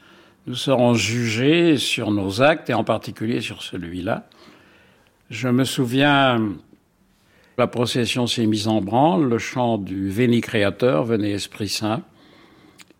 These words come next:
Euh, après le, tout de suite après le vote,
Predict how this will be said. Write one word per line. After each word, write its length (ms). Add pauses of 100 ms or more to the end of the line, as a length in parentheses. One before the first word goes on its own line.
(160)
Euh, 240
après 460
le, 880 (100)
tout 120
de 60
suite 260
après 320
le 100
vote, 540